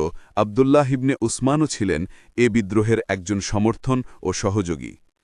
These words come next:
এ কারণে খলিফা মানসুরের নির্দেশে শিহাবুদ্দিন ইবনে আবদেবরককে পাঠান আবদুল্লার কাছে এ বাড়িটি ক্রয়ের প্রস্তাব দিয়ে।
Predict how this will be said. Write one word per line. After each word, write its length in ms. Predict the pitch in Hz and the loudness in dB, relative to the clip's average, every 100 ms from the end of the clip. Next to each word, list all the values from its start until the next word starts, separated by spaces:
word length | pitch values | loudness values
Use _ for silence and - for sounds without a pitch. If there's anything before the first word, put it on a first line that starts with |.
| _ _ - - | _ _ -6 0
এ 80 | 160 | 2
কারণে 380 | 185 185 147 87 120 - - | 4 4 2 0 -4 -14 -2
খলিফা 360 | 127 127 135 | 0 2 2
মানসুরের 520 | 113 110 110 135 139 | 2 2 0 2 4
নির্দেশে 500 | 120 110 101 127 - 80 - - | 4 0 0 -2 0 -2 -4 -12
শিহাবুদ্দিন 680 | - 131 135 135 135 120 139 139 | -6 0 2 2 0 4 4 4
ইবনে 260 | 113 107 120 - | -2 0 0 0
আবদেবরককে 720 | 104 101 120 117 135 - - | -2 2 2 4 4 2 -2
পাঠান 400 | - 117 - 101 82 - _ | 2 2 2 -2 -4 -10 _
আবদুল্লার 520 | - 101 98 120 131 139 | 0 2 2 4 4 2
কাছে 320 | 123 - 80 76 - _ | 0 0 -4 -6 -10 _
এ 80 | 123 | 2
বাড়িটি 340 | 120 120 117 117 | 4 2 2 -4
ক্রয়ের 380 | - 107 113 101 | 2 4 4 2
প্রস্তাব 420 | 107 - 104 80 | -4 -2 -2 -2
দিয়ে। 300 | 73 80 | -4 -6